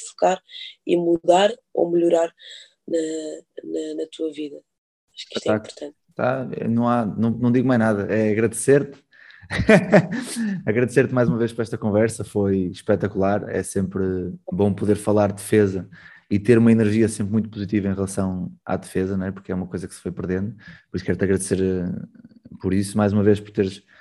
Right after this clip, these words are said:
Speaker 2: de, desprendido um bocado de tempo da tua, da tua vida atarefada entre mulher, mãe e jogadora para, <laughs> para, para falares um bocadinho sobre, sobre ti e sobre, sobre a tua carreira,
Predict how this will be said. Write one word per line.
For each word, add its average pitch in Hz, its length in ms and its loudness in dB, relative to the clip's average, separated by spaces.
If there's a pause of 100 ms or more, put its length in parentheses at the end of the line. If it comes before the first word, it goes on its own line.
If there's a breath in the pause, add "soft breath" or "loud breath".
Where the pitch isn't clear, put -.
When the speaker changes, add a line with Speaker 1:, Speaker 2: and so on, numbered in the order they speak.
(300 soft breath)
Speaker 2:
de, 92 600 2
desprendido 101 460 0
um 98 60 2
bocado 95 260 2
de - 80 -16
tempo 101 320 2
da 95 100 0
tua, 92 420 -2
da - 120 -4
tua 104 120 0
vida 101 160 4
atarefada 98 480 0
entre 95 220 -4
mulher, 98 380 2
mãe 95 560 0
e 95 100 -2
jogadora 90 640 2 (480 soft breath)
para, 101 380 4
<laughs> 165 1040 -2
para, 107 560 6
para 107 180 -2
falares 113 260 2
um 110 40 -2
bocadinho 110 320 0
sobre, 107 400 0
sobre 104 280 -2
ti 110 340 2
e 95 40 -2
sobre, 95 420 -2
sobre 95 460 0
a 98 60 0
tua - 140 -2
carreira, 120 520 2